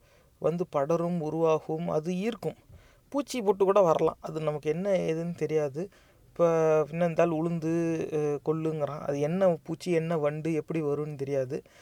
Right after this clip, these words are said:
இது அவ்வளவும் வரும். இது அவ்வளத்து கூடயும் நம்மளுடைய வேர்வை, எச்சிலெல்லாம் அதுல போய் கலக்குதுன்னாக்கா, அது இன்னும், அ, ப-, பல வகையான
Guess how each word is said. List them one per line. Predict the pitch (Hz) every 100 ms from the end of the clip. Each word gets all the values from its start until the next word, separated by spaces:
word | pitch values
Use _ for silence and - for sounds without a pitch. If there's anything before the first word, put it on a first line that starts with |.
| - -
இது | 175 175
அவ்வளவும் | 160 180 214 214
வரும். | 185 156 160 - - - - - -
இது | 180 180
அவ்வளத்து | 170 170 220 262 240 240
கூடயும் | 202 240 233 240 240
நம்மளுடைய | 196 208 233 233 208 196
வேர்வை, | 180 202 190 180 190 185 _ _ _ -
எச்சிலெல்லாம் | 180 - 208 190 175
அதுல | 185 180 170 165 156
போய் | 170 170
கலக்குதுன்னாக்கா, | 165 175 175 165 156 156
அது | 208 180
இன்னும், | 170 220 233
அ, | 202 170 156 156 - _ _ _ - 151 151 147 143 139 143 -
ப-, | 151 131
பல | 143 160
வகையான | 160 151 175 175 170 165